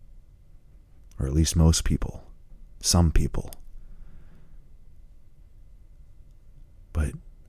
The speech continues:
I think they overextended their control. You know, this, this top-down authority has become too top-heavy.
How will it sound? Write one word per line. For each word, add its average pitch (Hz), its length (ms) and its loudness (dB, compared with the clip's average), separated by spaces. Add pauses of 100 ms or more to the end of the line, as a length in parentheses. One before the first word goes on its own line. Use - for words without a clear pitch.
I - 60 -4
think - 220 -2
they 92 140 4
overextended 95 1080 2
their 71 160 0
control. 85 800 0 (1400)
You 82 80 -4
know, 73 60 -2
this, 76 260 0
this - 420 -2 (720)
top-down 90 640 4
authority 98 680 2 (540)
has 87 160 -4
become 82 420 4
too 87 300 2
top-heavy. 85 840 2